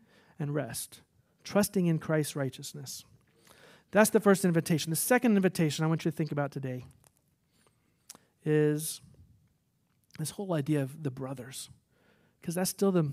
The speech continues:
the, the open missing link to this whole thing. How does Jesus weave us into this genealogy, into this story? Because in the, f-, I don't know if, I don't know if you've been seeing that slide I made. Is it there?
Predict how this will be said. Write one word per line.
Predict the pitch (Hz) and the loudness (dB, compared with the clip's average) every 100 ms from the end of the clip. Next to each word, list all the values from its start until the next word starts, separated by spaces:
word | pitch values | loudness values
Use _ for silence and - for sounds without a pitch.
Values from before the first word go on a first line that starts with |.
| - | -2
the, | 170 156 - | -2 -2 -4
the | 170 - | -6 0
open | - 254 247 220 220 180 | 4 10 10 10 8 8
missing | 208 214 185 | 6 6 6
link | 180 190 - | 6 4 2
to | 170 | -2
this | 151 | -2
whole | - 151 | -2 -4
thing. | 139 139 117 - _ _ _ _ - - _ _ _ _ _ _ _ _ _ _ _ | -4 -6 -6 -16 _ _ _ _ -20 -20 _ _ _ _ _ _ _ _ _ _ _
How | 190 | -2
does | 254 247 | 0 0
Jesus | 170 175 156 131 131 - - - - - - - - _ - - _ _ _ _ | 0 2 2 0 -4 -6 -6 -12 -12 -12 -10 -12 -14 _ -20 -20 _ _ _ _
weave | 190 175 220 190 | -2 2 4 4
us | 180 180 | 2 2
into | 190 175 165 | 2 2 2
this | 156 147 - - | 2 0 -4 -4
genealogy, | 160 160 147 143 139 143 | 0 2 2 2 0 -2
into | 143 139 | -2 -4
this | 143 | -6
story? | - 156 139 131 156 - _ - | -6 -8 -10 -10 -16 -20 _ -12
Because | - 196 180 | 0 2 4
in | 185 | 2
the, | |
f-, | 185 - - _ _ _ _ | 0 -4 -20 _ _ _ _
I | 185 | 0
don't | 175 | 4
know | |
if, | 170 147 143 151 | 4 2 -12 -2
I | |
don't | 180 | 2
know | 170 | 2
if | 165 | 2
you've | 147 | 0
been | 151 | -2
seeing | - 170 | 0 0
that | 143 | 0
slide | - 156 147 | 0 2 2
I | 147 | 2
made. | 147 143 | 2 2
Is | 147 170 | 0 -2
it | 175 | 2
there? | 180 185 | 4 4